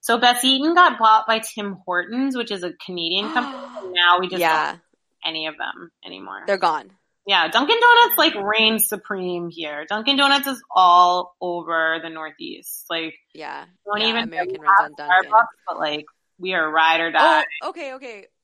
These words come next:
Speaker 2: Before we, like, close out, I do like to talk about fast food a little bit. So
Speaker 1: Okay.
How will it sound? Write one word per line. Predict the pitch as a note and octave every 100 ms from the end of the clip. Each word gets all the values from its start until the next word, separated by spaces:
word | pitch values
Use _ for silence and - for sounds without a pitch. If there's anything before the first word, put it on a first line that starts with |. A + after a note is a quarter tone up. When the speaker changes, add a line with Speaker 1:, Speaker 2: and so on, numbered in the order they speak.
| _ _
Speaker 2:
Before | A#3+ C4+ A#3+ B3 C4 C4+
we, | C4+ C4
like, | B3+ A3 G#3
close | _ G3 F#3+
out, | E3 D#3
I | F#3+
do | F3+ F#3+
like | F#3+
to | -
talk | G3+ E3+
about | E3+ E3
fast | D#3 D#3 D#3+
food | D#3 D#3
a | D3+
little | D#3+ D3+ C#3
bit. | C3 A#2+ -
So | E3
Speaker 1:
Okay. | -